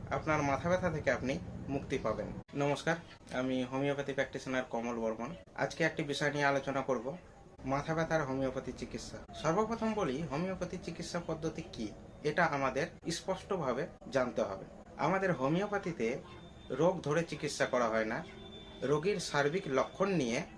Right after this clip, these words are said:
একটি মাত্র ওষুধ সিলেকশন করা হয়। এই জন্য হোমিওপ্যাথিতে কথাই আছে, "রো-, রোগের নয়, রোগীর চিকিৎসা করা হয়।" তাই রোগ একই হওয়া সত্ত্বেও রোগী বিশেষে ঔষধ ভিন্ন হতে পারে।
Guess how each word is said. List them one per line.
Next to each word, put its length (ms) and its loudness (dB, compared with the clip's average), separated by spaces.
একটি 280 2
মাত্র 320 -2
ওষুধ 320 -2
সিলেকশন 460 -4
করা 220 0
হয়। 220 0
এই 140 4
জন্য 260 4
হোমিওপ্যাথিতে 720 0
কথাই 300 4
আছে, 300 2
"রো-, 140 0
রোগের 420 8
নয়, 220 6
রোগীর 400 2
চিকিৎসা 400 -4
করা 200 -2
হয়।" 200 -4
তাই 280 8
রোগ 380 8
একই 320 6
হওয়া 200 6
সত্ত্বেও 480 2
রোগী 280 4
বিশেষে 540 0
ঔষধ 400 0
ভিন্ন 260 0
হতে 200 0
পারে। 260 0